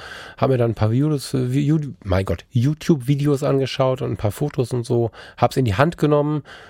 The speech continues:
und hab gesagt, okay, krass, das muss da drauf, weil es ist relativ klein, es ist gut beweglich und es hat, äh, einen supergeilen Look so. Ähm, und hab dann dazu überlegt, was machst du jetzt?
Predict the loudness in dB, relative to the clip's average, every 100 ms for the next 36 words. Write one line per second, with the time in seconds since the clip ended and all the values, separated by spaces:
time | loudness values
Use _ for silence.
0 | -14 -2 0 0 -2 -2 -2 0 0 2
1 | 0 2 0 2 0 4 2 4 0 0
2 | -8 _ _ _ 0 2 -6 -2 -4 -4
3 | -8 2 4 4 2 -4 -8 -4 -2 0
4 | 2 2 2 0 0 -4 -2 -4 -2 -2
5 | 0 0 -4 -16 -20 _ 2 4 2 4
6 | 2 2 0 0 0 0 -2 -18 -20 -20
7 | -20 -20 _ _ _ 2 4 2 0 -2
8 | -6 _ _ _ _ 0 2 4 2 2
9 | 0 0 -2 -2 0 -2 -4 _ -2 2
10 | 2 2 -2 -2 -2 -4 -4 -4 -6 -14
11 | -18